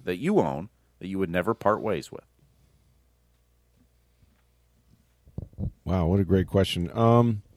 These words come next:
Speaker 2: what was the first part? Do I think Tom Brady's gonna throw seven hundred?
Speaker 1: Mm-hmm.
Speaker 2: Well, let's see. He's got twenty-one this year, and he's got it in seven games. So if my math is correct, that's about three a game.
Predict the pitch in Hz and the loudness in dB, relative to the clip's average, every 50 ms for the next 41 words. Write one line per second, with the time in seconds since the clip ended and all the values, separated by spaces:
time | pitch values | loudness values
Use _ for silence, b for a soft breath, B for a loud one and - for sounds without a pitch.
0 | b b b b b b b b b b b b b b b _ _ _ _ _ | b b b b b b b b b b b b b b b _ _ _ _ _
1 | - - 98 110 117 113 120 117 - 127 123 - - - 120 117 - 117 107 104 | 2 6 8 10 10 8 6 6 8 6 6 6 8 6 6 6 8 8 6 6
2 | - 139 120 113 - - 107 107 107 104 110 110 107 95 113 107 101 - 110 107 | 6 4 0 2 2 2 2 4 6 6 6 6 6 4 2 2 2 4 4 4
3 | 98 - - 104 101 104 101 101 104 110 120 135 151 - - 107 101 110 135 185 | 4 4 4 4 4 4 2 2 2 2 2 0 -2 -4 -14 -16 -12 -12 -12 -12
4 | 220 _ _ _ _ _ _ _ _ _ b b b b b b b b b b | -12 _ _ _ _ _ _ _ _ _ b b b b b b b b b b
5 | b b b b b b b b b b b b b b b b b b b b | b b b b b b b b b b b b b b b b b b b b
6 | _ _ _ - - - 127 135 135 139 139 139 127 - - 135 113 107 95 - | _ _ _ -2 4 8 10 12 12 12 12 10 8 8 6 6 6 6 6 4
7 | 113 - - - - 143 139 143 143 139 139 135 131 131 131 131 120 - - - | 2 2 2 2 6 6 8 8 8 8 8 8 8 8 6 4 4 4 2 4
8 | 127 127 127 127 127 123 123 123 123 123 123 113 95 104 107 104 104 98 - - | 6 6 8 8 8 8 8 6 6 4 4 2 0 -2 0 0 0 0 0 2
9 | 123 110 110 110 110 110 104 76 101 107 107 104 104 104 101 101 101 101 101 101 | 4 6 6 6 6 4 4 2 0 2 2 2 4 2 2 0 0 -2 -2 -4
10 | 98 - - - 120 113 107 110 110 110 107 107 110 110 110 113 113 117 117 120 | -4 -4 0 4 4 4 4 4 2 0 0 0 2 2 2 2 2 2 0 0
11 | 120 117 113 - - - - - - - - - - 101 98 98 98 95 95 95 | -2 -2 -6 -8 -8 -10 -12 -10 -8 -6 -4 -2 2 2 4 4 4 4 4 4
12 | 95 95 95 92 - - _ _ _ _ - - 98 - 92 92 92 98 98 101 | 4 2 2 0 -4 -8 _ _ _ _ -4 -2 -2 0 2 0 2 2 2 2
13 | 101 110 98 - - - 101 101 - - 101 95 - 104 95 98 92 - - - | 2 0 0 0 2 2 2 2 2 2 0 0 0 0 2 2 0 0 -2 0
14 | 107 107 104 101 98 92 98 98 101 104 113 120 127 113 92 | 2 4 4 4 2 2 0 0 0 0 0 -2 -4 -6 -10